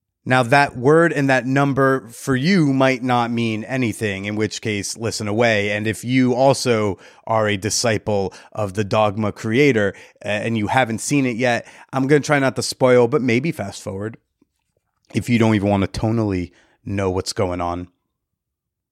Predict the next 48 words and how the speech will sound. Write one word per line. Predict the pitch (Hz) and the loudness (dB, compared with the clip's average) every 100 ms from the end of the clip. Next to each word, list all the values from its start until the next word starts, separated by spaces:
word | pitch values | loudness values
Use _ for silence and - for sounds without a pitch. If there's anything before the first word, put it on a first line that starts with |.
| - | -4
Uh, | 110 | -2
but, | 101 120 | 0 0
you | 139 | 0
know, | 135 | 2
I, | 127 156 165 | 2 2 0
I've | 120 139 180 151 | 0 2 2 2
been | 156 | 2
a | 143 | 2
Kevin | - - 139 143 | -2 -4 0 0
Smith | 139 131 131 - | 0 2 0 0
fan | - - 131 113 110 107 - _ - | -10 -2 0 2 0 -4 -8 _ -6
ever | 120 | 0
since | 131 139 127 | 2 2 0
I | |
saw | 117 113 101 - | 2 0 0 -2
Dogma | 107 110 104 107 | 2 2 2 -2
on | 98 95 98 | -2 -2 -8
H | 101 107 98 - | -8 -8 -8 -10
B | 107 101 | -6 -2
O | 98 98 92 | 0 0 -2
in, | 92 | -2
like, | 90 90 - - _ _ _ | -4 -4 -8 -20 _ _ _
two | - 101 | -2 -2
thousand. | - 87 85 85 85 - - _ _ _ _ _ | -4 -8 -8 -14 -16 -20 -20 _ _ _ _ _
I | 104 | 0
was, | 107 107 | 2 0
like, | 101 | -2
eleven. | 98 92 104 95 87 85 82 _ _ _ _ _ | -2 0 0 0 -2 -12 -20 _ _ _ _ _
And | 117 110 | -6 0
some | 135 123 | 0 2
kid | - 165 | 2 4
at | 135 | 4
school | - - 180 165 | 0 4 4 4
said | - 147 127 | 4 2 4
that | 127 107 | 2 4
there | 131 | 4
was, | 123 | 4
like, | 123 117 | 2 2
an | 120 | 2
entire | 113 123 123 110 | 0 2 2 2
universe | 107 127 165 131 110 92 | 0 0 0 0 -2 -2
of | 113 95 | -6 -4
those | 90 - | -8 -4
characters. | 113 98 90 101 95 | 0 0 0 -4 -4
I | 98 | -6
was | |
like, | 92 87 | -6 -8
"Really?" | 92 123 156 190 | -2 2 4 2